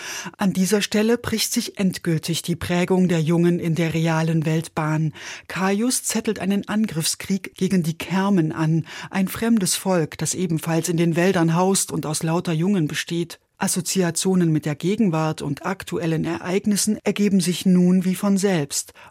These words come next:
Auch dass das Buch in Finnland nach seinem Erscheinen heiß diskutiert wurde, erschließt sich, grenzt das Land doch auf über eintausenddreihundert Kilometern an Russland.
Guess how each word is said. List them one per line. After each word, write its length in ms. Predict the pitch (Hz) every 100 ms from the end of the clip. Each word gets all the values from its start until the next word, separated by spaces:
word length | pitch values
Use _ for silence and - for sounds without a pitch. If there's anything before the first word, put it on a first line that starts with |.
| -
Auch 260 | 220 262 -
dass 160 | 233
das 220 | - 196
Buch 240 | - 214 -
in 160 | 180
Finnland 500 | 180 208 202 175 160
nach 140 | 165 160
seinem 360 | 180 170 165
Erscheinen 560 | 160 151 165 180 170 165
heiß 280 | 170 196 -
diskutiert 640 | 175 - 170 247 247 -
wurde, 260 | 151 151 156
erschließt 500 | 151 - 185 175 -
sich, 220 | 185 - - - - - -
grenzt 460 | 180 196 247 -
das 180 | 185 -
Land 320 | 170 180 220
doch 160 | 185 -
auf 200 | 175 -
über 240 | 262 269 233
eintausenddreihundert 1040 | 202 196 185 185 180 - 165 170 165 160
Kilometern 640 | - 170 165 160 151 160 160
an 160 | 190
Russland. 640 | 185 196 - 147 143 -